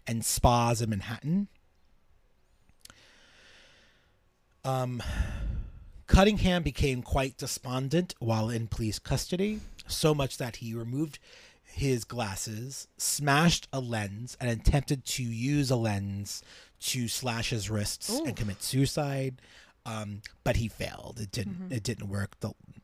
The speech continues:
Speaker 1: it, lenses aren't really
Speaker 2: Yeah.
Speaker 1: that sharp. And yeah, he failed in, in
Speaker 2: Mm-hmm.
Speaker 1: slashing his wrist, and,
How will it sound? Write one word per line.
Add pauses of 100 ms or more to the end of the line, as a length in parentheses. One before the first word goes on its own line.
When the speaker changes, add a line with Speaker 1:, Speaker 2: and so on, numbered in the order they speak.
Speaker 1:
it, (220)
lenses (180)
aren't (260)
really (400)
Speaker 2:
Yeah. (400)
Speaker 1:
that (840)
sharp. (500)
And (800)
yeah,
he
failed
in,
in
Speaker 2:
Mm-hmm.
Speaker 1:
slashing
his
wrist,
and,